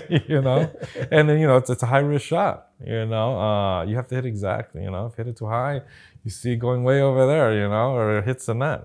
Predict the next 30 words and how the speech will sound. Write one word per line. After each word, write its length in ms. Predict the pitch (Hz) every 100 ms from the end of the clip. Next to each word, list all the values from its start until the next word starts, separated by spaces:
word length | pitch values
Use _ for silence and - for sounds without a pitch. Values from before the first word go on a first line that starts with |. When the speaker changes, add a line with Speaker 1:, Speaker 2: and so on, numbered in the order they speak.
| -
Speaker 1:
you 80 | 90
know? 220 | 92 117
So, 400 | - - 98 98 - - - - _
um, 680 | - 101 101 98 95 87 143 _ _ _
yeah, 340 | - 123 110 87 -
I, 80 | 104
I, 160 | 104
I 120 | - 110
experienced 420 | 110 - 113 95
the 60 | 90 95
same 120 | 92
thing. 240 | - - - _ _ _ _ _ _ - _
Speaker 2:
It's 160 | 127 -
certainly 400 | 147 127 127 110
a 180 | 104 104 _ _ _ 117
great 360 | 120 113 113 _ _ _
thinking 440 | 131 120 123 113
person 420 | 101 110 104 110 101
sport, 560 | - - 107 104 98
the 80 | 101
geometry 760 | 92 101 101 110 110 - 110 107
of 200 | 104 101
it 120 | 104
and 200 | 90 85
reading 380 | 113 120 117 110
the 180 | 104 101
angles 680 | 101 104 104 104 98 95
and 180 | 90 87
the, 200 | 87 85
uh, 40 | 82